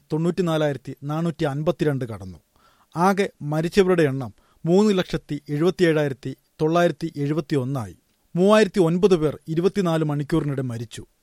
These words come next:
ഏറ്റവും കൂടുതൽ രോഗികളുള്ളത് അമേരിക്കയിലാണ്. പതിനെട്ടര ലക്ഷത്തിലധികം പേർക്കാണ് കോവിഡ് ബാധ സ്ഥിരീകരിച്ചത്. ആകെ മരണം ഒരു ലക്ഷത്തി ആറായിരത്തി തൊള്ളായിരത്തി ഇരുപത്തിയേഴായി. അമേരിക്കയിൽ പുതിയതായി ഇരുപത്തിയൊന്നായിരം കോവിഡ് കേസുകളും എഴുന്നൂറിലധികം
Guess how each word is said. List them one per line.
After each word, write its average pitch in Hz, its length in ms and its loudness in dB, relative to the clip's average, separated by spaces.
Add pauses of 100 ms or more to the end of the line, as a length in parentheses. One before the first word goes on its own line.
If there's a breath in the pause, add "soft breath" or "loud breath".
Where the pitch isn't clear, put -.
(140)
ഏറ്റവും 240 500 6
കൂടുതൽ 175 360 4 (160)
രോഗികളുള്ളത് 156 720 0 (260)
അമേരിക്കയിലാണ്. 156 760 2 (200)
പതിനെട്ടര 208 500 4
ലക്ഷത്തിലധികം 180 680 2
പേർക്കാണ് 147 440 0 (220)
കോവിഡ് 185 340 4
ബാധ 151 200 2 (120)
സ്ഥിരീകരിച്ചത്. 147 760 -2 (320 soft breath)
ആകെ 196 280 4
മരണം 165 380 2
ഒരു 165 180 0
ലക്ഷത്തി 170 400 -2 (140)
ആറായിരത്തി 160 520 0
തൊള്ളായിരത്തി 151 500 -2
ഇരുപത്തിയേഴായി. 135 760 -2 (180)
അമേരിക്കയിൽ 202 580 4
പുതിയതായി 160 540 0 (300 soft breath)
ഇരുപത്തിയൊന്നായിരം 185 720 2
കോവിഡ് 165 320 0
കേസുകളും 147 440 -2 (200)
എഴുന്നൂറിലധികം 190 720 4